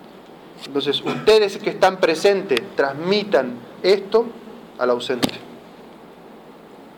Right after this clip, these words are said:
El profeta sallallahu alaihi wasallam fue mandado como admonestador y albriciador.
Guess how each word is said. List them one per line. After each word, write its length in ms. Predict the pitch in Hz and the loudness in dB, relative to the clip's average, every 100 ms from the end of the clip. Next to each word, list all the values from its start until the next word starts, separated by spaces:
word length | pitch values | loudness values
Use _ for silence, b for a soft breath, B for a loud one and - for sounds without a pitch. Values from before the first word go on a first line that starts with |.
| - - - - - - - - - - | -20 -20 -20 -20 -20 -20 -20 -20 -20 -16
El 80 | - | 0
profeta 360 | 156 170 208 196 | 2 4 4 4
sallallahu 480 | 214 196 196 202 | 6 6 6 6
alaihi 140 | 190 180 | 6 2
wasallam 360 | 180 202 185 | 4 4 4
fue 320 | 185 196 202 196 | 4 4 6 4
mandado 500 | 180 180 196 196 190 | 0 4 6 6 4
como 360 | 180 175 175 - | 2 2 0 2
admonestador 1000 | 160 165 165 180 170 180 175 208 240 - | 2 2 2 2 0 4 4 6 4 4
y 80 | |
albriciador. 680 | 180 - 180 - 147 135 | 2 2 -2 2 2 4